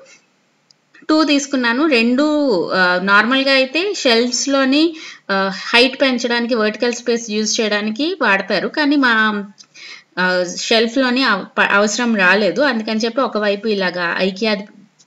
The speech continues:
ఇక్కడ ఏం చూపిస్తున్నానంటే, "ఆ రెండు clean చేయాలి, చేస్తాను" అని చెప్తున్నాను. So, ఒక stand మీద ఇలాగా Alexa, తర్వాత ఫోన్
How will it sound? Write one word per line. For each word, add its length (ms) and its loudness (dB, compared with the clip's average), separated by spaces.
ఇక్కడ 220 -2
ఏం 100 2
చూపిస్తున్నానంటే, 1000 -4
"ఆ 80 0
రెండు 280 0
clean 360 -2
చేయాలి, 320 -2
చేస్తాను" 500 -4
అని 120 0
చెప్తున్నాను. 560 -8
So, 140 -4
ఒక 240 0
stand 400 0
మీద 180 -2
ఇలాగా 540 -2
Alexa, 560 0
తర్వాత 340 -2
ఫోన్ 520 2